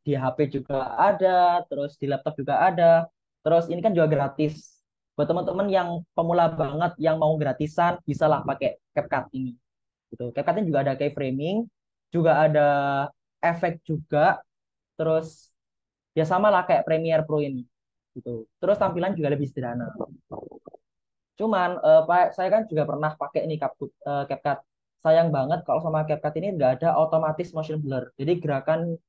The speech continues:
keyframe-nya itu nggak otomatis, nggak, nggak otomatis motion blur gitu, nggak ada kayak kemulu-, nggak ada mulusan, ada cuma gerakannya tuh kayak konstan gitu loh, nggak bisa diatur kecepatannya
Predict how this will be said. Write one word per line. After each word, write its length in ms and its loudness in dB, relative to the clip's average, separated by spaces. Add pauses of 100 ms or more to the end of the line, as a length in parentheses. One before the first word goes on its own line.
(160)
keyframe-nya 680 0 (220)
itu 160 -8
nggak 340 0
otomatis, 840 -6
nggak, 240 0
nggak 180 2
otomatis 380 0 (480)
motion 240 -2
blur 160 2
gitu, 160 -6
nggak 240 -4
ada 100 -8 (140)
kayak 240 4
kemulu-, 340 2 (140)
nggak 100 2
ada 100 0
mulusan, 340 0 (100)
ada 340 -2 (240)
cuma 220 -6 (320)
gerakannya 340 0
tuh 80 -2
kayak 140 0 (1200)
konstan 460 -2
gitu 100 -4 (100)
loh, 40 -20 (260)
nggak 140 0
bisa 160 0
diatur 360 0
kecepatannya 600 -4